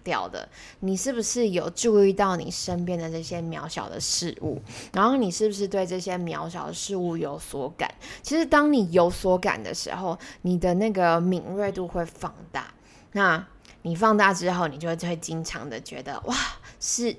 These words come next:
世间，然后你身边都充满美好。所以我觉得这是一件非常非常宝贵的事情。然后我记得在这堂课啊，我们就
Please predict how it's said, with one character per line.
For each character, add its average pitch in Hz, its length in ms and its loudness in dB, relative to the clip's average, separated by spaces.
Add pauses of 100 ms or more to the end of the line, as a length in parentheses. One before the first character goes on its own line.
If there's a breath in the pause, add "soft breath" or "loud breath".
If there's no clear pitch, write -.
世 262 400 4
间， 185 420 2
然 180 140 -4
后 190 160 2
你 175 160 -2
身 175 320 -6
边 180 180 -2
都 175 180 -4
充 175 260 -8
满 170 200 -4
美 165 400 -8
好。 - 360 -4 (320 loud breath)
所 370 80 6
以 - 20 10
我 - 20 8
觉 214 140 6
得 214 80 8
这 240 180 6
是 240 280 0
一 196 120 -8
件 202 280 0
非 190 240 -4
常 175 240 -4
非 175 100 -4
常 165 260 -2
宝 - 200 0
贵 160 200 -4
的 - 140 -8
事 - 220 -6
情。 - 280 -10
然 185 120 0
后 285 120 6
我 202 80 8
记 226 200 0
得 180 200 2
在 185 320 0 (220 loud breath)
这 202 160 -2
堂 180 300 -4
课 196 320 0
啊， 165 240 0 (260 loud breath)
我 - 80 -4
们 185 180 4
就 240 280 8